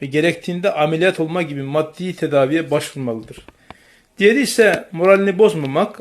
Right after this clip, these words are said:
Allah'tan şifa vermesi için dua etmektir.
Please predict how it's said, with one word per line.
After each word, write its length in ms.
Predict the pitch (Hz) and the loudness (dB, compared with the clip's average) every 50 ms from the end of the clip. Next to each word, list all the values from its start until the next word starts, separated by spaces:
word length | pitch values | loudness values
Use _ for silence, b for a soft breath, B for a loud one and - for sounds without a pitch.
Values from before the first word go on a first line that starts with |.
| - | -6
Allah'tan 400 | 160 160 170 175 160 - - 180 | -4 0 2 2 2 2 0 0
şifa 400 | 170 - - 147 - 180 185 180 | 0 -2 -6 -4 0 2 2 2
vermesi 380 | 170 160 156 156 156 151 151 151 | 2 0 -2 -2 -4 -4 -4 -8
için 260 | 139 - 156 143 139 | -10 -10 -10 -8 -6
dua 220 | 147 160 165 160 143 | -2 2 4 4 4
etmektir. 560 | - - - 123 107 - - - - - | 2 0 -6 -12 -14 -14 -16 -20 -20 -20